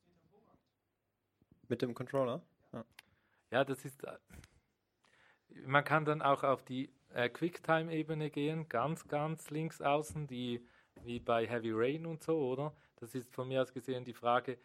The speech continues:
Speaker 2: was verliert man und was verliert man nicht, oder? Also das ist schon so eine, so eine Frage, ja, die man sich als Entwickler, glaub ich, stellen muss, oder? Weil es ist, je-,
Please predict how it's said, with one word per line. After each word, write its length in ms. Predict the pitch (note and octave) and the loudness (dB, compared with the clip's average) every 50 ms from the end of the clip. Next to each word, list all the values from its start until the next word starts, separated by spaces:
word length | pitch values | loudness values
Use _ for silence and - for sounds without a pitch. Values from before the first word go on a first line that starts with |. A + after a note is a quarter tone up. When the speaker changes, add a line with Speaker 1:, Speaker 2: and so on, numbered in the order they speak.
| _ _ _ | _ _ _
Speaker 2:
was 240 | - A#2+ B2+ C3 - | 2 2 2 2 2
verliert 480 | - - A#2+ A#2+ C3+ D#3 E3 D#3+ - - | -2 -4 -2 0 2 2 2 2 0 -4
man 180 | C#3 C#3 C#3+ | -4 -4 -4
und 120 | C3 A#2 A#2+ | -8 -2 -2
was 160 | A#2+ A#2 A#2 | -2 -2 -2
verliert 360 | - A#2+ A2+ A#2 A#2+ A#2 - | -6 -6 -4 -4 -4 -6 -6
man 160 | A#2 A2+ A2 | -8 -8 -8
nicht, 360 | A2 A#2 A#2 - - - - | -6 -8 -10 -10 -12 -16 -14
oder? 260 | F2+ F#2 G#2+ A2+ A#2+ - _ _ _ _ | -14 -10 -10 -10 -12 -14 _ _ _ _
Also 160 | - A2 A2 A#2 | -12 -2 0 0
das 140 | A#2 - | 0 0
ist 180 | - - - - | -8 -12 -10 -6
schon 160 | - C3+ C3 | -6 -6 -6
so 220 | B2+ - C3+ B2+ C3 | -2 -2 -2 -2 -2
eine, 340 | C3 B2 B2 B2+ B2+ B2 B2 _ _ _ _ _ _ | -2 -2 -4 -4 -4 -6 -8 _ _ _ _ _ _
so 220 | _ - - A#2+ | _ -6 -4 -4
eine 180 | B2 B2 A#2+ A#2 | -2 -2 -6 -8
Frage, 680 | - - A2 A2+ A#2+ B2 A#2+ B2 B2 B2 A#2+ A#2+ - - _ _ | -4 0 4 4 4 4 2 0 -2 -2 -2 -4 -4 -8 _ _
ja, 260 | - G#2+ A2+ G#2 - - _ _ - | 2 4 4 4 4 -2 _ _ -14
die 80 | A#2+ | -8
man 120 | A#2+ A#2+ A2 | -8 -8 -8
sich 240 | A2 G#2 - A2 | -8 -12 -8 -4
als 160 | A2 G#2 G2+ - | -4 -4 -4 -6
Entwickler, 480 | A2 G2 - - B2+ B2+ - - A#2+ | -12 -12 -10 -12 -14 -12 -6 -4 -4
glaub 220 | A2 G#2+ G#2 G2+ G#2+ | 0 0 -2 -2 -2
ich, 100 | - - | -8 -6
stellen 320 | - A2 G#2 G#2 G2+ F#2+ | -4 -2 -2 -2 -4 -6
muss, 320 | A2 C3 B2 - - - | -6 -8 -8 -8 -10 -14
oder? 220 | G2 G2 G#2+ A2 G#2+ _ | -14 -14 -14 -14 -18 _
Weil 140 | _ F#2+ G2 | _ -6 -6
es 100 | G#2 G2 | -6 -6
ist, 200 | A2 A2 - - _ _ _ - - - _ _ _ _ | -6 -10 -10 -12 _ _ _ -20 -20 -20 _ _ _ _
je-, 220 | - A#2 B2+ B2 | 2 4 4 4